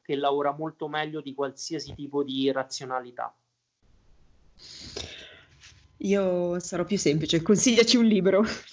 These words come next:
Speaker 1: Un libro? Eh, allora, è un libro di Donna Oleman, che è
Speaker 2: Mhm.
Speaker 1: un'insegnante di yoga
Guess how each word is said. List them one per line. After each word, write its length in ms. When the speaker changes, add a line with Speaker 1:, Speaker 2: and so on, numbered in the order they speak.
Speaker 1:
Un 200
libro? 920
Eh, 1000
allora, 680
è 160
un 180
libro 600
di 520
Donna 300
Oleman, 500
che 120
è 40
Speaker 2:
Mhm. 100
Speaker 1:
un'insegnante 880
di 180
yoga 480